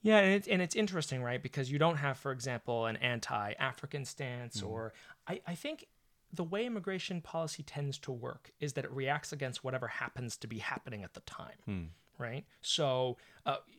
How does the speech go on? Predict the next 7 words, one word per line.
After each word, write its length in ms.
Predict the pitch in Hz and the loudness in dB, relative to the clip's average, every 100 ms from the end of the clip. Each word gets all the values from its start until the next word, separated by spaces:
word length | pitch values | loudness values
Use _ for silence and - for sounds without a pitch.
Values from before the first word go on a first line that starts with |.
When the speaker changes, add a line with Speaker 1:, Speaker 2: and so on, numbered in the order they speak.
| - - - | -20 -18 -12
Speaker 1:
we, 220 | 185 165 | -2 0
even 240 | 196 190 170 | 2 2 4
within, 320 | 160 160 156 | 2 2 0
for 160 | 147 143 | 0 -2
example, 760 | 135 135 123 135 123 120 - - | 0 -2 0 0 2 0 -4 -4
among 420 | 139 139 135 127 | 0 0 0 -4
Europeans, 760 | 123 127 113 - 131 95 95 | -2 -2 -2 -4 -4 -4 -10